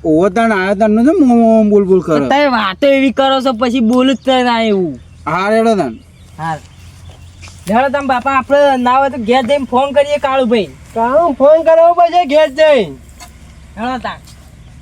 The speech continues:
Speaker 3: હા, હેડો તાણ. ના, ના, મને પૂછ્યા વગર જમીન વેચી મારી, નહીં મને?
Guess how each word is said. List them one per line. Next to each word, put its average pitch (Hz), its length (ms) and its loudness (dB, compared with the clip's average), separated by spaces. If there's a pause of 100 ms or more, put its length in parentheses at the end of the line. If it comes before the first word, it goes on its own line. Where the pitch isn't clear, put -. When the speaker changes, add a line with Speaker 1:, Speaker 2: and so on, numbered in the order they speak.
Speaker 3:
હા, 220 40 -12
હેડો 262 340 -2
તાણ. 233 120 -2 (4000)
ના, 349 300 -2
ના, 339 280 -2
મને 320 260 0 (100)
પૂછ્યા 359 360 -2
વગર 359 480 0
જમીન 339 200 2
વેચી 311 280 0
મારી, 294 280 2
નહીં 381 220 0
મને? 415 320 0